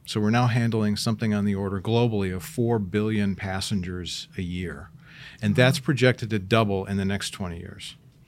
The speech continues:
Speaker 2: Wow.
Speaker 1: In the
Speaker 2: Mm-hmm.
Speaker 1: meantime, we're investing something on the order of thirty billion dollars in redeveloping J F K, rebuilding LaGuardia,
Speaker 2: Mm-hmm.
Speaker 1: and redeveloping Terminal One at Newark Airport.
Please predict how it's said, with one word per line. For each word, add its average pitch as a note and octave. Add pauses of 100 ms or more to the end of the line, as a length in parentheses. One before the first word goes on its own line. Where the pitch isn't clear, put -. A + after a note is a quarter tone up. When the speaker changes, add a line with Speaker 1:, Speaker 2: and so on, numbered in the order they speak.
(160)
Speaker 2:
Wow. D#3 (240)
Speaker 1:
In B2
the B2
Speaker 2:
Mm-hmm. -
Speaker 1:
meantime, C#3
we're A2+
investing A2
something A2
on G#2
the G2+
order G2+
of F#2+
thirty A#2
billion G#2+
dollars F#2+
in F#2+
redeveloping G2+
J F2+
F F2+
K, A#2+
rebuilding G2
LaGuardia, G#2+
Speaker 2:
Mm-hmm. E3+
Speaker 1:
and G2
redeveloping G2+
Terminal G2
One G2
at G2+
Newark G2+
Airport. G2